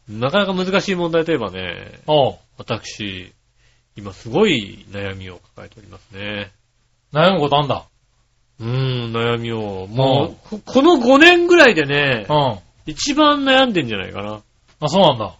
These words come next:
Speaker 2: うん。
Speaker 1: うん。
Speaker 2: 悩みを抱えておりましてね。
Speaker 1: はいはいはい。
Speaker 2: カレンダーをね、こうね、
Speaker 1: うん。
Speaker 2: 自分のカレンダーを見てたらね、
Speaker 1: うん。
Speaker 2: なんか、祝日でも何でもない日っていうに、なんか、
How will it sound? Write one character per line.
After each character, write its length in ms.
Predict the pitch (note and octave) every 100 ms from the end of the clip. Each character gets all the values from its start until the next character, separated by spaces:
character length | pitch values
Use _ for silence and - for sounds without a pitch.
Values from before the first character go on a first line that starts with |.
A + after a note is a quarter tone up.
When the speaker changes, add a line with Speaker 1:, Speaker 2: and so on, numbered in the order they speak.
| _
Speaker 2:
う 60 | A2+
ん。 20 |
Speaker 1:
う 40 |
ん。 960 | A2+ G2 F2+ - - C#3 A#2+ F#2 - A2
Speaker 2:
悩 280 | A2+ A2 G#2+
み 140 | G2+
を 80 | F#2
抱 240 | F#2+ F#2+
え 40 | F#2
て 80 | F#2+
お 40 |
り 80 | F#2
ま 100 | F#2
し 40 | - G#2
て 40 |
ね。 80 | F#2+
Speaker 1:
は 180 | C#3+ C3+
い 0 |
は 60 | B2
い 20 |
は 360 | G#2+ G2 F#2 E2+ _ _ _ _ _ _ _ -
い。 60 | C#3
Speaker 2:
カ 140 | A3
レ 120 | D4+
ン 60 | D#4+
ダ 100 | F#3+
ー 20 |
を 100 | A#2+
ね、 160 | A2+ F#3+
こ 260 | D#3 C3 A#2+
う 0 |
ね、 280 | C#3 G3 -
Speaker 1:
う 80 | D3+
ん。 80 | C3+
Speaker 2:
自 120 | F#3
分 240 | G#3+ A3+
の 120 | A3+ G#3+
カ 140 | G#3+
レ 120 | A3
ン 80 | G#3
ダ 240 | E3+ C3+
ー 20 | B2
を 20 |
見 160 | B2 D#3+
て 140 | C#3
た 120 | -
ら 140 | F#2+ F#2
ね、 260 | A#2+ F#3 G#3
Speaker 1:
う 40 |
ん。 20 | D3
Speaker 2:
な 120 | C3
ん 40 |
か、 180 | B2 G#2+ - _ _ _ _
祝 280 | - - C#4
日 260 | C4+ A#3+
で 100 | C#4
も 140 | D#4 G#3+
何 200 | F#3+ G#3
で 80 | A3
も 120 | A3+
な 200 | A#3+ A3+
い 280 | D#3 G#2+ A2+
日 200 | - C3
っ 60 |
て 240 | - _ A2
い 200 | G2+ G2
う 40 |
に、 360 | A2+ B2 A#2+ A2
な 100 | C3+
ん 80 | B2
か、 220 | F#2